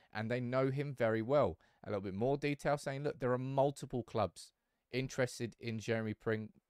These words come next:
Frimpong. He's been pre-selected for the Dutch national team, and he scored again at the weekend.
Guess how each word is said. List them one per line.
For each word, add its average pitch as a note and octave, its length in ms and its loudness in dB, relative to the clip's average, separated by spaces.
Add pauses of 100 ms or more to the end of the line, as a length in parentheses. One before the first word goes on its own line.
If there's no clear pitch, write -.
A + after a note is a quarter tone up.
(120)
Frimpong. G2+ 440 -2 (240)
He's A#2+ 140 -6
been A2+ 160 -6
pre-selected C#3+ 880 0
for - 100 -10
the A2+ 80 -4
Dutch - 320 0
national G#2 340 -4
team, G2+ 280 -6
and A#2 100 -6
he B2 60 -6
scored A#2 320 -6
again B2 580 0
at - 160 -8
the A2+ 80 -8
weekend. G#2+ 480 -6